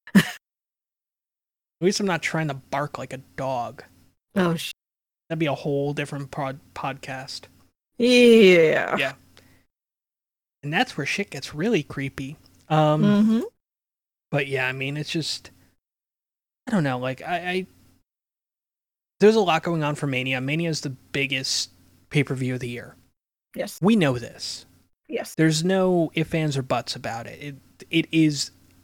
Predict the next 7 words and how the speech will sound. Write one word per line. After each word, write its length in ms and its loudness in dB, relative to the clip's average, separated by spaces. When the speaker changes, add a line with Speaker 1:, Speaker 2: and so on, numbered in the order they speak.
Speaker 2:
legitimately 640 0
the 280 -6
biggest 380 -6
pay-per-view 460 -12
of 60 -12
the 80 -16
year. 260 -20